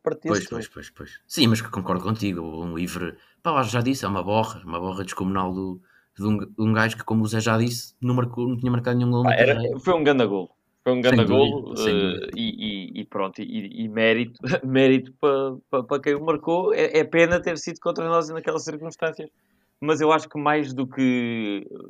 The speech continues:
Speaker 1: falta de sorte, a Académica, eh, não se pode, não se pode queixar, eh, porque, porque acabou por, mais uma vez, dar uma primeira parte de avanço,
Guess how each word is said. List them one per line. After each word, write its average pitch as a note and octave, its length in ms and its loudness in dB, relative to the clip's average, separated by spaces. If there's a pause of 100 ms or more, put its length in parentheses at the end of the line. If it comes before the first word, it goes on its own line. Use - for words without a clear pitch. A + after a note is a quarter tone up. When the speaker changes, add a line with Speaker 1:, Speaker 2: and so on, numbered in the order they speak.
(140)
Speaker 1:
falta B2+ 300 0
de - 120 -14
sorte, B2+ 380 2
a B2+ 40 0
Académica, A#2 600 -2 (240)
eh, G2 560 0 (500)
não C#3 140 0
se C3 120 -8
pode, A#2 320 0
não B2 120 -6
se A#2 80 -18
pode A2 220 -2
queixar, G#2 400 -4 (240)
eh, F#2 580 -4 (300)
porque, G2+ 320 -12 (540)
porque G#2+ 180 -10
acabou A#2 340 -4
por, C3+ 200 -2
mais C#3+ 280 6
uma D3+ 180 0
vez, D#3+ 280 -2 (680)
dar D#3 300 6
uma D3 260 0
primeira D3+ 360 2
parte C#3 380 2 (420)
de C3 120 2
avanço, B2+ 520 0